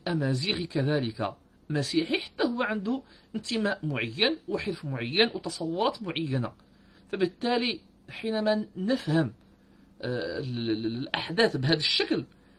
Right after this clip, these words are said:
وقتها تستطيع أن تكون محايداً وأن تكون واقعياً، ولكن تحاول تكون لغة جميلة، استعمال عبارات رائعة.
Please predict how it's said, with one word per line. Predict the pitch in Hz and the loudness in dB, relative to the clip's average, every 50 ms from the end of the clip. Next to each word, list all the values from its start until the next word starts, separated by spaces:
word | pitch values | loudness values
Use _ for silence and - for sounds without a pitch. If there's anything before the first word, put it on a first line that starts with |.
| - - - | -20 -8 -6
وقتها | 147 160 - - - 240 | -6 -6 -4 -4 -4 -4
تستطيع | 226 226 214 - - 214 190 - - 294 - - - - - - - - | -2 -2 -4 -2 -2 -2 0 2 2 2 2 0 -2 -6 -20 -20 -8 -4
أن | 214 196 | -4 -4
تكون | 165 170 156 - 220 226 226 214 220 262 - - - _ _ | -2 -4 -4 -4 -4 -2 0 0 0 -2 -4 -8 -16 _ _
محايداً | 131 127 127 - - 208 202 170 156 139 143 185 202 208 - - - - - | -6 -4 -4 -2 0 0 0 0 0 2 2 2 2 2 -2 -14 -14 -8 -4
وأن | 175 - - 196 160 | -2 0 0 0 0
تكون | - 160 151 - - 185 175 170 185 - - | 0 -2 -4 -2 -2 0 0 2 0 0 2
واقعياً، | 131 156 190 - - - 151 135 147 147 143 185 226 339 - - - - - - - | 2 2 2 2 0 0 0 0 -2 0 2 2 2 2 0 -4 -14 -20 -20 -6 -2
ولكن | 113 117 120 123 - - 254 220 | -2 0 0 -2 -2 -4 -4 -4
تحاول | - - - - - - - | -6 -6 -4 -2 -2 -2 -2
تكون | - - - 180 | -4 -6 -6 -4
لغة | 160 165 170 170 | -2 0 0 0
جميلة، | 160 156 196 262 294 294 156 165 - - - - - - - - - - | 0 0 0 2 2 2 2 2 -2 -6 -16 -20 -20 -20 -20 -20 -18 -16
استعمال | - - - 180 143 196 247 233 | -14 -6 -2 -2 0 2 0 0
عبارات | 156 143 127 143 143 151 170 - - | 0 0 2 2 2 2 2 2 2
رائعة. | 240 269 - - 208 175 151 160 - | 2 2 2 2 0 0 0 -2 -4